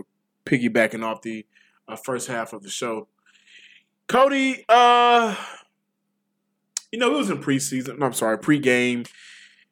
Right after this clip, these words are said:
We've discussed it. And a lot of times, guys,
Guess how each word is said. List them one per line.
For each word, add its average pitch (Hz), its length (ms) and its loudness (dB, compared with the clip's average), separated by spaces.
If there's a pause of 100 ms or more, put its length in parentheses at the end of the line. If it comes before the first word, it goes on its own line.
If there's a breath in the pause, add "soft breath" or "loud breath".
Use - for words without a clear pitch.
(640)
We've 147 340 2
discussed 135 680 0
it. 123 140 2
And 131 140 -6
a 127 60 -2
lot 156 220 4
of 170 80 -6
times, 151 420 -2
guys, 131 480 2